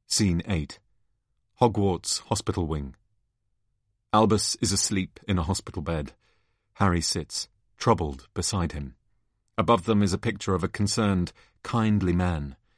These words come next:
Harry rubs his eyes, stands and walks around the room, stretching his back. And then he meets eyes with the painting,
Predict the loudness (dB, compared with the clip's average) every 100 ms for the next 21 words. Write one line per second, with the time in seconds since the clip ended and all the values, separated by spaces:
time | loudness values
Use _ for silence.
0 | _ _ _ _ 0 2 2 2 2 2
1 | -2 -2 0 0 0 -4 -6 -10 -18 -6
2 | -2 2 4 4 4 2 2 0 0 -2
3 | -4 -2 0 0 -2 -2 -2 -2 -4 -10
4 | _ _ _ _ -6 -2 0 0 -2 -2
5 | -4 -4 -4 -4 -4 -6 -10 -20 _ _
6 | _ _ _ -2 0 2 2 2 2 -2
7 | -2 0 2 0 -2 -6 -8 -6 -2 -2
8 | -2 -6